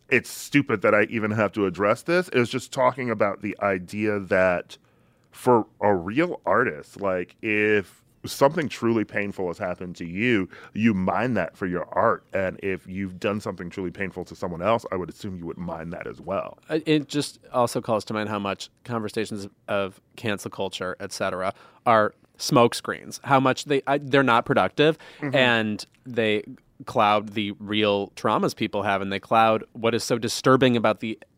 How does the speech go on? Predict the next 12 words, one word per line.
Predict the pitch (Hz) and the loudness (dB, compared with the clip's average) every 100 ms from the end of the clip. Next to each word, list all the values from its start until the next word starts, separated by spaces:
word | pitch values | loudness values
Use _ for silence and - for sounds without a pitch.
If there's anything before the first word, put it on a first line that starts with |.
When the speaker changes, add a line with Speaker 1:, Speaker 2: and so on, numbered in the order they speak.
| _ | _
Speaker 2:
the, | 131 123 | -14 -10
the | - 120 | -4 -2
facts | - 117 123 - | 2 4 4 2
of | 123 | -2
these | 107 104 | 0 -4
transgressions, | - 110 98 113 147 127 - - 120 | -2 -4 0 2 2 0 -8 -8 -4
you | |
know, | 104 92 101 | -2 -4 -4
how, | 120 135 | 2 2
Speaker 1:
Mm-hmm. | 123 | 4
Speaker 2:
how | |
much | 131 127 | 2 2